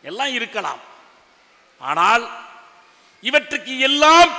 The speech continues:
பின்னாலே மறைந்திருக்கிற, மண்ணுக்குள் மறைந்திருக்கிற,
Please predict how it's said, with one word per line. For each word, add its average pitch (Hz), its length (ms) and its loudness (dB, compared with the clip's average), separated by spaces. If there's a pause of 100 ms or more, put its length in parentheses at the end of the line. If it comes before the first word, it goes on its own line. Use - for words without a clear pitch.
பின்னாலே 302 520 4 (160)
மறைந்திருக்கிற, 285 720 0 (1400)
மண்ணுக்குள் 339 640 0
மறைந்திருக்கிற, 269 600 0